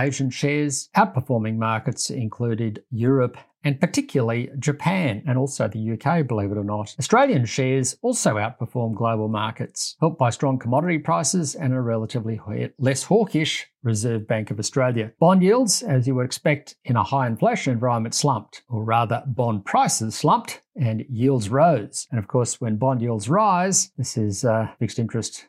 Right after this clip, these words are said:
um, one oh one. Of course, when bond yields rise, that leads to a collapse in their value. And of course, that surge in yields was on the back of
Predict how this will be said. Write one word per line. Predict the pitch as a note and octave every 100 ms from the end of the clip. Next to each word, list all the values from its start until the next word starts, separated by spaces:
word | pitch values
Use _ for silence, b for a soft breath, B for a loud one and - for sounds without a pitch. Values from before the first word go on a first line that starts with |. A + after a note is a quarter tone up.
| F#3
um, | A#2 A2+ G#2+ A#2 -
one | B2+ C3+
oh | A#2+ A#2
one. | D#3 A#3 G3+ B2+ _ -
Of | C3+
course, | B2 G#2
when | A#2
bond | G#2 B2 A2+
yields | G#2+ G#2
rise, | B2+ A#2+ A#2 A2+ -
that | A#2+ A2
leads | A2 G#2+
to | - G#2
a |
collapse | G2+ G#2 G#2 -
in | A2+
their | G#2 G#2
value. | A#2+ C3+ B2+ G#2+
And | -
of | A2+
course, | D3+ C3
that | C#3 A2+
surge | - F#3+ F3+
in | B2 A2+
yields | A3 B3+ F3 A#2+
was | B2+
on | B2
the | A#2+
back | G#2 C3 A#2+
of | B2+ A#2+